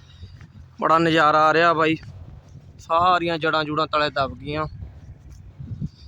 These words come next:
ਘੱਟੋ ਘੱਟ ਤਕਰੀਬਨ ਫੁੱਟ ਫੁੱਟ ਖੇਤ ਫੁੱਲ ਗਿਆ। ਦੂਰ ਕੀ ਹੈਰੋ ਮਾਰੀ ਆ ਬਾਈ ਆਪਾਂ ਨੇ ਇਸ ਪਰ। ਦੇਖੋ ਬਾਈ ਪੱਟਿਆ ਵਾ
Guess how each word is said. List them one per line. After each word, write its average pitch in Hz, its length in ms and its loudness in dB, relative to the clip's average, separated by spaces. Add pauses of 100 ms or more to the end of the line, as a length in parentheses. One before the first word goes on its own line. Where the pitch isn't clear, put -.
(340)
ਘੱਟੋ 190 220 -4
ਘੱਟ 208 120 0
ਤਕਰੀਬਨ 196 400 -2
ਫੁੱਟ 196 240 -6
ਫੁੱਟ 185 240 -4
ਖੇਤ 190 220 0
ਫੁੱਲ 147 300 -4
ਗਿਆ। 151 220 0 (1600)
ਦੂਰ 185 280 0
ਕੀ 208 140 0
ਹੈਰੋ 160 240 2
ਮਾਰੀ 165 280 2
ਆ 180 40 2
ਬਾਈ 185 180 2
ਆਪਾਂ 196 220 -2
ਨੇ 196 60 2
ਇਸ 185 100 -4
ਪਰ। 185 140 -4
ਦੇਖੋ 165 340 -4
ਬਾਈ 165 120 0
ਪੱਟਿਆ 165 340 -2
ਵਾ 156 60 2